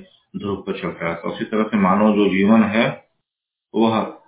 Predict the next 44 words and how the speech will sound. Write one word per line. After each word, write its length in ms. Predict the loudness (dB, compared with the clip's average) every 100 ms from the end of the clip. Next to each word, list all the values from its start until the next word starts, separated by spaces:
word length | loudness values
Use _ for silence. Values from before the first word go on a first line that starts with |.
| -6
असत्ता 520 | -4 -4 0 2 2
से 120 | 0
सत्ता 460 | -2 -2 0 0 0
को 120 | 0
प्राप्त 320 | 2 2 0
हो 180 | -4 -4
जाए, 280 | -2 -2 -2 -6 _ _ _ -14
उसके 300 | -12 -4 0
लिए 160 | 2 2
वह 340 | 2 -2 -12 _ -6
प्रयास 420 | 0 2 0 -4 -6
करे, 340 | -4 -2 -2
उस 100 | -6 -6
महान 420 | -6 -2 -2 -2
परमानंद 640 | -2 -4 -2 -2 -4 -6 -8
की 60 |
तरफ 280 | -8 -6 -6 -2
आगे 340 | -2 0 0
बढ़े, 460 | -2 -4 -4 -6 -16 -16 -8
जहां 280 | 0 0 0
से 120 | -4
उसे 180 | -2 0
अमृत 260 | 2 0
की 180 | -2 -8
प्राप्ति 400 | 0 0 0 -2
हो 140 | -2 0
जाए, 200 | 2 2
वो 120 | 0
सत्य 320 | -2 -8 -6
को 340 | -2 -2 -2 -8 _ -10
धारण 420 | -4 0 2 2
कर 180 | 2 0
ले। 120 | -2 -4 -10 _ -4
अभी 180 | -2
हम 140 | 0 -2
कुछ 140 | -4
देर 200 | -4 -4
पहले 320 | -4 -6 -4 -2
हम 320 | 0 -2 0
धर्म 240 | 0 0
की 100 | -2
धारणा 340 | -6 -6 -4 -4
की 160 | -4
बात 280 | -2 -2 -4